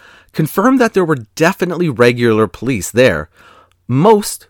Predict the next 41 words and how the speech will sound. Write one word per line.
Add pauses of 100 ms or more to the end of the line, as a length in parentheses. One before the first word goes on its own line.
who
had
little
to
no
experience
in
combat, (460)
let
alone
hostage
rescue. (1300)
Now,
the
West
German
police
had
planned
to
crawl
down
the
vent
shafts (100)
and
kill
the
terrorists, (340)
so
they
took
up
positions
on
the
roof
of
the
Olympic
Village